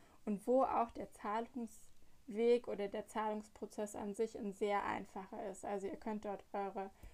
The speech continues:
Sachen hinterlegen, eure Zahlungsinformationen, die sind immer da.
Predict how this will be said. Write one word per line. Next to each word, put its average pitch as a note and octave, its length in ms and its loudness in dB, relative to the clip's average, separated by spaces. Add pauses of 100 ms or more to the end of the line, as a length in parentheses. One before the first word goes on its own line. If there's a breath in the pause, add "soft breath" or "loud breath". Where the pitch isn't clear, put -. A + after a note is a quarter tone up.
(200 loud breath)
Sachen G#3 400 2
hinterlegen, A3+ 760 2
eure A#3 320 2
Zahlungsinformationen, A3 1160 -4
die G3 100 0
sind F#3 360 -10
immer G3 320 -4
da. B3+ 380 4